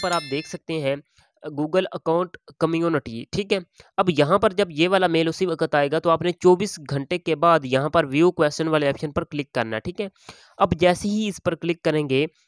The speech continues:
तो यहाँ पर जैसे ही मैं इस पर क्लिक करता हूँ, आपने वीडियो को अभी पूरा देखना है। अभी, आ,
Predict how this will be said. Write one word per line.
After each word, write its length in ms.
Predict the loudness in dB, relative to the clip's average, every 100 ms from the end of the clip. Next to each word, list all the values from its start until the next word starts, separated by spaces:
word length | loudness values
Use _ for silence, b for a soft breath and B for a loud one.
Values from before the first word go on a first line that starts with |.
| _
तो 80 | 0
यहाँ 200 | 2 2
पर 140 | 2
जैसे 260 | 2 2 2
ही 20 |
मैं 100 | 0
इस 80 | 0
पर 140 | -4
क्लिक 260 | -4 -10 -4
करता 200 | -2 0
हूँ, 120 | 2
आपने 200 | 2 0
वीडियो 360 | -4 -6 -4 2
को 100 | 2
अभी 180 | 2
पूरा 300 | -4 0 2
देखना 260 | 2 -2 -2
है। 60 | -4
अभी, 260 | -4 -8 _
आ, 120 | 0